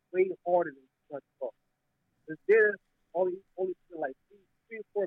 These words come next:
minutes to get to the point. You know what I'm saying? Like, three hundred bars, overdrawn, he's going over fast. Um, and Amara, Amara Starr got a mess, but that, that's, and, and also, I, I just put Game up here in top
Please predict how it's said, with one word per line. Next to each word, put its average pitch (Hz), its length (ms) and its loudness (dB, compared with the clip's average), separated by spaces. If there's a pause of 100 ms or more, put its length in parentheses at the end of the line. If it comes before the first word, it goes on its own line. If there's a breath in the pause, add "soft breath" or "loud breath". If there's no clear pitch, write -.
minutes 185 180 -10
to - 200 -20
get - 100 -20
to - 100 -20
the - 160 -20
point. 160 180 -12 (880)
You - 0 -
know 180 120 -6
what - 0 -
I'm - 160 -12
saying? 190 240 -4
Like, 139 220 2 (200)
three 220 140 -14
hundred 165 300 -6
bars, 170 300 0 (1160)
overdrawn, 165 800 -6
he's - 240 -20
going 175 160 -6
over 156 180 -6 (140)
fast. 165 240 -6 (1120)
Um, 131 380 -2 (180)
and 170 80 -14
Amara, 190 240 0 (160)
Amara 208 220 0
Starr 202 180 0
got 165 160 -10
a - 80 -16 (100)
mess, - 140 -14 (400)
but 262 80 -14 (140)
that, 170 180 -8
that's, 190 160 -6 (760)
and, 156 160 -8
and 165 120 0
also, 160 560 0 (760)
I, 180 80 2 (120)
I 185 80 0
just - 320 -14
put 196 140 -4 (120)
Game 175 240 -14
up 170 100 -12 (120)
here 165 160 -12
in 156 80 -12 (240)
top 156 160 -4